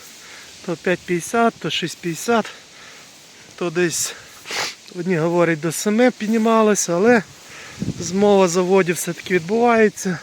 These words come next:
І всі одномоментно то опускають, то піднімають ціну в один же д-,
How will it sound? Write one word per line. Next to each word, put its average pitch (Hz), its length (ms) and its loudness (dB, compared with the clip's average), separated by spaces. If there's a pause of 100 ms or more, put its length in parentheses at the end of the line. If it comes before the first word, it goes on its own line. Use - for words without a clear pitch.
(920)
І 185 160 -2
всі 202 300 -2
одномоментно 175 880 -2 (1120)
то 180 140 -4
опускають, 196 600 0
то - 100 -10
піднімають 170 600 -4
ціну 175 340 -2 (140)
в 160 80 -10
один 165 240 -2
же 156 120 -2
д-, 143 140 -14